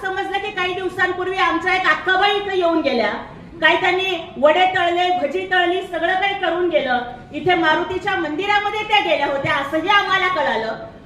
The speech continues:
मला आज या ठिकाणी प्रश्न उपस्थित करायचा आहे की सामान्यातल्या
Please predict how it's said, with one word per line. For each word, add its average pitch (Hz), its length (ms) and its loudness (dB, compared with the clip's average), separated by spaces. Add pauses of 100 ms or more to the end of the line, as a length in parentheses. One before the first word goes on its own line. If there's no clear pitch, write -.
(120)
मला 339 220 2
आज 440 340 4
या 466 180 2
ठिकाणी 440 400 0
प्रश्न 381 360 -2
उपस्थित 427 460 -4 (100)
करायचा 311 360 -2
आहे - 120 -10 (500)
की 392 80 4 (100)
सामान्यातल्या 427 800 2